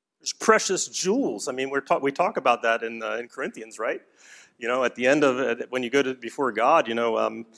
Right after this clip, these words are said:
we're gonna hopefully have some precious jewels in the things that we've accomplished and done in the name of Christ, by Christ's power and his strength. So if you have a diamond mine and you,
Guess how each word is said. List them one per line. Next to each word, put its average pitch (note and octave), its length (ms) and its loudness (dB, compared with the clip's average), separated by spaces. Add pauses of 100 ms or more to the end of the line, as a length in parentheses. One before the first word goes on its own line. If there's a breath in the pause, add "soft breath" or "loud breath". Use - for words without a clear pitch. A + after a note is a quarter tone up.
(300 loud breath)
we're B2 100 -18
gonna B2 160 2
hopefully C3 380 -2
have A#2+ 180 0
some B2 140 -16
precious - 460 -4
jewels C3 480 -10
in G#2+ 140 -14
the G2 60 -20
things A#2 240 -12
that A2 120 -10
we've G2+ 180 -20
accomplished G2+ 640 -14
and F#2 160 -20
done A#2+ 380 -6 (240 soft breath)
in B2+ 100 -4
the A#2+ 80 -4
name C#3 320 0
of A2+ 160 -6
Christ, G2+ 420 -4
by C3 220 4
Christ's - 400 -8
power D#3 440 -6
and - 120 -16
his - 300 -10
strength. - 540 -6 (420 loud breath)
So E3+ 200 6
if E3 120 2
you F#3 80 0
have G3 200 6
a E3 60 0
diamond D#3+ 500 2
mine G#2 420 -2 (1500)
and D#3 220 6
you, D3+ 400 6